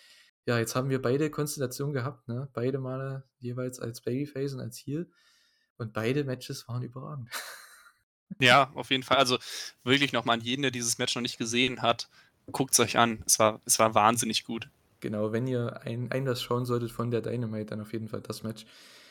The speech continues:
Speaker 1: Das muss man gesehen haben, ist eins der besten Matches dieses Jahr von A E W, definitiv. Ja, also vor allem Television-Matches, kann man dazu sagen. Und, äh, ja,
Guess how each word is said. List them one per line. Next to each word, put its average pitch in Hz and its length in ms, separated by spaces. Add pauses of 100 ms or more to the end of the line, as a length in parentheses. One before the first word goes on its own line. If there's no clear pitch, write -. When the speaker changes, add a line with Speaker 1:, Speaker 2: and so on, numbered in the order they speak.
(260)
Speaker 1:
Das - 220
muss 143 180
man 110 140
gesehen 107 240
haben, 101 80
ist 101 100
eins 107 200
der 107 80
besten 110 280
Matches 107 200
dieses 110 260
Jahr 110 140
von 110 120
A 110 60
E 107 140
W, 113 320
definitiv. 120 560 (840)
Ja, 113 120
also 117 160
vor 123 100
allem 139 140
Television-Matches, 110 800
kann 107 100
man 107 400
dazu 113 420
sagen. 107 300
Und, 107 400
äh, 107 200
ja, 107 300